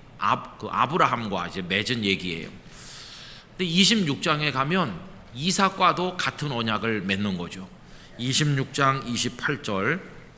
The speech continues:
그들이 이르되, "여호와께서 너와 함께 계심을 우리가 분명히 보았으므로 우리의 사이,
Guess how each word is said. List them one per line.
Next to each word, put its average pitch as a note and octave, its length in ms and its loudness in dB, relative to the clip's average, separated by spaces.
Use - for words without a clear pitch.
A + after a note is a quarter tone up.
그들이 D3+ 340 2
이르되, D3 420 6
"여호와께서 B2 920 4
너와 A2+ 300 4
함께 A2+ 300 -2
계심을 A2+ 480 0
우리가 A2 400 2
분명히 A2 460 0
보았으므로 G2 880 0
우리의 A#2 380 2
사이, G2+ 440 2